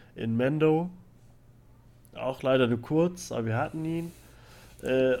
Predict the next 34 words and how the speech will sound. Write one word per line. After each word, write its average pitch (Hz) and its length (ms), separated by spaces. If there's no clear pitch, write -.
und 131 200
jetzt 135 200
endlich 123 280
mal 120 140
C 117 200
drei 113 320
P 113 180
O. 113 260
Äh, 127 480
ich 127 160
find 175 240
den 147 180
Grund, 214 400
also 135 200
ich, 135 320
so 156 180
wie 170 40
ich 156 200
das 196 160
verstanden 160 520
habe, 104 260
also 123 280
C - 160
drei 135 240
P 180 120
O 147 140
kam 131 260
da 107 140
rein, 147 320
um 143 140
zu - 140
sagen, 117 500
äh, 120 460
„General 127 600